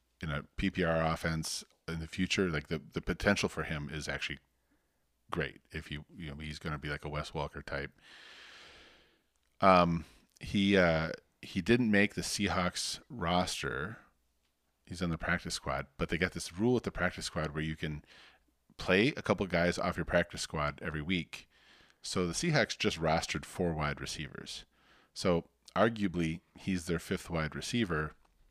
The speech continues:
even though he's on the practice squad. Like, he may be activated for games. I just think he's a guy that ultimately will have a chance to carve out a role and be very effective in kinda, like, that slot receiver role.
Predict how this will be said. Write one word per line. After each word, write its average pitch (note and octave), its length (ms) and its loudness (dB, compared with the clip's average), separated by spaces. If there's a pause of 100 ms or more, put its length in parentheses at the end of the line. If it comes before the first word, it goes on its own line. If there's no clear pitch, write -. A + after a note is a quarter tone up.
(580)
even F2+ 260 2
though D#2 100 0
he's D2 180 -6
on C#2 100 -6
the C#2 60 -8
practice - 380 -4
squad. - 320 -8
Like, D2+ 120 -10
he E2 100 -8
may D#2+ 200 -2
be D2+ 180 -6
activated D2 540 -6
for - 100 -8
games. G2 460 2 (480)
I G2+ 100 6
just A2+ 260 2
think A2 200 -2
he's F2 180 -2
a E2 60 -2
guy E2 280 2
that D#2 220 -4 (300)
ultimately F2 640 -2
will D2+ 140 -6
have D#2 240 -2
a D2+ 60 -8
chance - 640 -4 (460)
to - 100 -8
carve D#2 320 -2
out D2 160 -2
a C#2 60 -4
role D2+ 340 -4 (380)
and E2+ 100 -8
be D2+ 120 -6
very E2 300 0
effective D2 500 -6
in D#2+ 200 -12
kinda, D2 280 -6
like, C#2+ 260 -6
that D2 320 -8
slot D2 400 -2
receiver D#2 480 -6
role. F2 420 -2